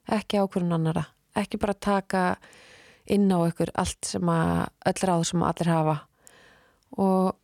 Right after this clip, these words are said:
þetta er í rauninni svona mitt, mín besta innsæis, eh,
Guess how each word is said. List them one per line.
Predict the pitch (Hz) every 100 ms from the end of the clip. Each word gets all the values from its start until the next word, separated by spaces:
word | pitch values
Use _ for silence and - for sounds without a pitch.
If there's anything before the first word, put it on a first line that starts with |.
| _ _ _ _ _ _ -
þetta | - 220 196 220
er | 190
í | -
rauninni | 190 185 180 180 175
svona | - - 180 175 185 - _ _
mitt, | 190 202 190 - _ _ _ _ - -
mín | - 208 214 214
besta | - 185 - - - -
innsæis, | 180 190 - 170 170 165 160 - - _ _ _ _
eh, | 175 175 175 170